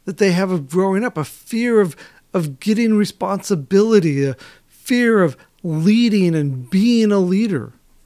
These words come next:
of being that person they're called to be. But we're all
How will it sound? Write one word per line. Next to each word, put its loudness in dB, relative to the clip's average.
of -4
being 0
that -8
person -2
they're 0
called -6
to -4
be. -4
But -4
we're -6
all -4